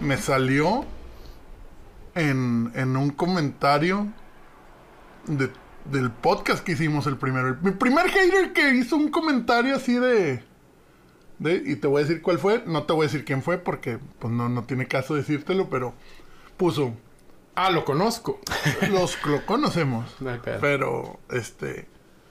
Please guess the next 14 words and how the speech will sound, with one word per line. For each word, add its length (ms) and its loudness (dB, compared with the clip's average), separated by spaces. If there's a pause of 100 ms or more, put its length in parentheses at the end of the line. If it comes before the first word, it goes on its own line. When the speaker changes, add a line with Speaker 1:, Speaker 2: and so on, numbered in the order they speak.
(340)
Speaker 1:
"Ah, 400 2 (300)
qué 160 4
mentiroso 800 4
es 160 4
ese 200 2
Lito. 400 0 (540)
En 180 6
el 140 6
Montessori 760 4
te 120 -2
enseñan 460 2
a 120 -2
cocinar 520 0
desde, 500 -2